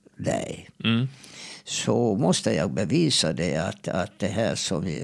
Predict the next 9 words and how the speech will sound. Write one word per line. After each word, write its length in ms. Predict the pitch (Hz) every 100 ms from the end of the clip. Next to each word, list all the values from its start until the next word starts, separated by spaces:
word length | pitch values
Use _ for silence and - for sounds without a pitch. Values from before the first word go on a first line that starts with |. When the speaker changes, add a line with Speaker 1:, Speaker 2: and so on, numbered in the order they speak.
| 80
Speaker 1:
som 340 | - - 92 95
jag 240 | 92 95
ber 300 | 95 113 98
dig 240 | 101 95 80
att 240 | 123 -
göra 340 | 117 98 62
är 140 | 78 104
verkligen 720 | 120 113 98 127 190 123 101
bättre." 520 | 65 - - - -